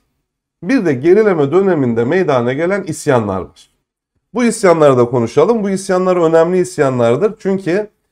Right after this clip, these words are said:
e, bir padişahın tahttan indirilip başka bir padişahın tahta çıkmasına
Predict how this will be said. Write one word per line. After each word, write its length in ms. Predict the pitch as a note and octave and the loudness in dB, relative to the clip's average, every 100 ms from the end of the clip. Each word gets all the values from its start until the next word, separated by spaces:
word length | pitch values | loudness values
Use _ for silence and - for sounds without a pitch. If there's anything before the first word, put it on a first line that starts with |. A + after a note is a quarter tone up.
| _ _ _ - | _ _ _ -2
e, 680 | A#2 A#2 A#2 A2+ A2 A2 G#2+ | 0 2 2 2 0 -2 -2
bir 200 | F#3+ G#3+ | -2 -2
padişahın 1120 | - D3+ D#3 D3+ D#3 - D#3 C#3+ D3+ C#3+ F#2 - _ _ _ - | -2 2 4 2 -2 0 2 2 2 0 -2 -10 _ _ _ -6
tahttan 580 | C#3 C#3+ - F3+ F3 C#3+ | -4 -4 -2 0 0 -2
indirilip 680 | B2+ B2 A#2 A#2+ E3+ A#3+ - _ _ _ _ | -2 0 2 2 2 0 -8 _ _ _ _
başka 500 | C3+ D3 - A#3 F#3 | 0 0 0 0 0
bir 160 | F#3 C#3+ | -2 -4
padişahın 880 | D3 C#3+ C#3 C3+ C#3+ B2+ A2+ A2 G#2 | 0 0 0 -4 -2 0 0 -6 -8
tahta 480 | B2+ C3 - F#3 | -4 -4 -4 -6
çıkmasına 800 | F3+ - A2+ G#2+ - C#3 G3+ G#3+ | -6 -12 -8 -8 -6 -2 -2 -2